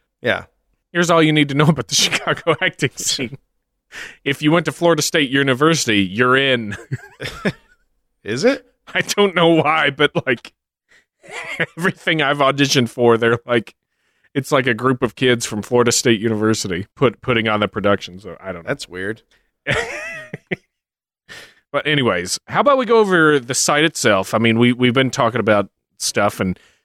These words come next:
Speaker 2: people are like, "All right, you, there's something underwater. I don't even know what the hell you're talking about."
Speaker 1: Yeah.
Speaker 2: Dave, Dave, tell us what this thing is.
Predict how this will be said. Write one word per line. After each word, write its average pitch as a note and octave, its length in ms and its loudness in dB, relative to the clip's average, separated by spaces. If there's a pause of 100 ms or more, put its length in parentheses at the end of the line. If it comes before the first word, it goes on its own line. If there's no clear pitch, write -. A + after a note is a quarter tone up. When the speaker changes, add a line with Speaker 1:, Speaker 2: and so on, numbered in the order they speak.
(120)
Speaker 2:
people C#3 300 -2
are A#2+ 160 4
like, A2 280 0
"All D3 120 0
right, D3 160 0
you, C#3+ 240 0
there's C3+ 340 0
something E3 320 0
underwater. B2 600 2
I C3+ 80 2
don't D3 180 2
even A2+ 160 -2
know A2 100 2
what A#2 120 4
the B2 80 -4
hell C#3+ 120 4
you're F#3 140 0
talking A#3+ 300 2
about." G2+ 320 -2 (480)
Speaker 1:
Yeah. D3 160 0
Speaker 2:
Dave, D#3+ 280 2 (320)
Dave, E3+ 220 -2
tell G#3+ 160 0
us - 180 -2
what E3+ 140 0
this - 160 -2
thing C3 280 -2 (100)
is. C#3+ 880 4